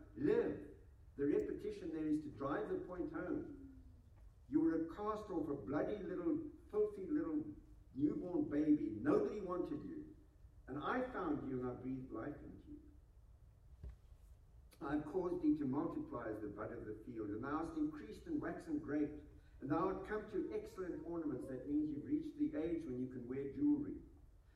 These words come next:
"Thy breasts are fashioned, thy hair is grown, whereas thou wast naked and bare. Now when I passed by thee and looked upon thee, behold, thy time was the time of love."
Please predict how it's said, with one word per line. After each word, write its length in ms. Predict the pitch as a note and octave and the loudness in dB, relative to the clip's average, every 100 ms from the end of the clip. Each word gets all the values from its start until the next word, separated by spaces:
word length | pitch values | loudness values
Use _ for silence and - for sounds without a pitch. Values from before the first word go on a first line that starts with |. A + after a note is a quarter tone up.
| - - | -14 0
"Thy 160 | D3+ | 0
breasts 420 | D3+ - - - - | 2 4 4 2 -4
are 100 | - | -6
fashioned, 520 | F3 F3 F3+ F3 D#3 | -4 -4 -6 -6 -2
thy 140 | D3 C3 - | 0 0 -2
hair 260 | E3+ F#3+ F#3 | -2 0 0
is 160 | D3+ | -2
grown, 360 | - D#3 E3 D3+ | 0 2 4 6
whereas 320 | D3+ E3 D#3+ | 6 4 2
thou 180 | D3+ D3 | 2 0
wast 220 | C#3+ - | 0 -2
naked 420 | - - - F3 | -2 0 0 -2
and 220 | D3+ C3+ - | -2 -2 -2
bare. 400 | B2+ B2+ C#3 C#3+ - - - - - | -2 -2 -4 -6 -10 -16 -18 -20 -16
Now 380 | F#3 F#3 - C4+ B3 | -10 -4 0 0 0
when 100 | F#3+ | 0
I 140 | D3 - | -2 -2
passed 320 | D3+ C3+ - | -2 -2 -4
by 240 | B2 B2 A#2+ | -4 -4 -2
thee 160 | B2 | -2
and 160 | B2+ B2+ | -2 2
looked 240 | - - | 0 2
upon 320 | - - D#3 | -2 0 2
thee, 100 | D3 | 4
behold, 520 | C#3 C#3+ C3+ E3+ F3+ D3+ | 4 2 0 0 0 2
thy 160 | C#3+ - - | 0 -2 -4
time 360 | F#3+ F#3+ G3 | -4 -2 -2
was 140 | D#3 - | -2 0
the 80 | C3 - | -4 -6
time 300 | E3 E3 D#3+ | -2 0 0
of 160 | C#3 | 0
love." 340 | C#3 C#3 - | 0 0 -4